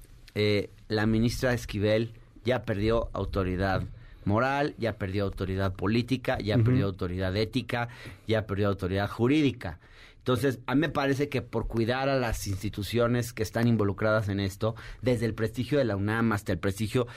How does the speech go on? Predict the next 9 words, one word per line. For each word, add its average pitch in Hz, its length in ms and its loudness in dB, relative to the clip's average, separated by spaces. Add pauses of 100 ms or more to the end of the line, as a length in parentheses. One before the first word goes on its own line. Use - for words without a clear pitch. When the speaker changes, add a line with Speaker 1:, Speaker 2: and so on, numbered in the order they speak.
(140)
Speaker 1:
hasta 127 380 -2
la 117 80 4
autoridad 117 580 0
de 147 60 4
la 131 80 2
Suprema 117 580 -2
Corte, 120 560 0
en 117 140 2
fin, 139 340 2